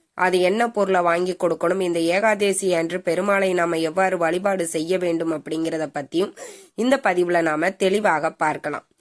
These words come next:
இப்போ பார்த்தீங்கன்னா, சனிக்கிழமை பொதுவாக பெருமாளை வழிபாடு செய்ய உகந்த நாள். இந்த நாள்லயே நம்மளுக்கு ஏகாதேசி வருவது ரொம்பவே சிறப்பான ஒரு அற்புதமான நாள்.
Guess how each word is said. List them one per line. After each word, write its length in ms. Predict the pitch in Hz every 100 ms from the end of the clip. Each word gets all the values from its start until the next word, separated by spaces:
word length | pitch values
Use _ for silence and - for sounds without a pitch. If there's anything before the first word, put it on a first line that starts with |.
| - - _ _ _
இப்போ 280 | 214 220 254
பார்த்தீங்கன்னா, 680 | 202 190 226 240 220 180 202
சனிக்கிழமை 920 | - 214 196 240 240 247 214 190 214
பொதுவாக 640 | 226 190 190 208 185 202 196
பெருமாளை 580 | 175 202 226 208 185 185
வழிபாடு 580 | 170 170 196 196 175
செய்ய 400 | 165 165 160 185
உகந்த 400 | 160 170 170 170
நாள். 300 | 151 147 151 - - - - _ -
இந்த 280 | 240 269
நாள்லயே 500 | 254 214 220 240 247
நம்மளுக்கு 380 | 247 208 196 196
ஏகாதேசி 760 | 233 190 214 226 226 208 196 208
வருவது 400 | 180 175 175 190
ரொம்பவே 560 | 202 165 202 254 180 196
சிறப்பான 680 | - 165 - 170 170 175
ஒரு 380 | 165 156 185 240 - - -
அற்புதமான 800 | - 180 185 214 196 196 196 190
நாள். 400 | 160 156 165 196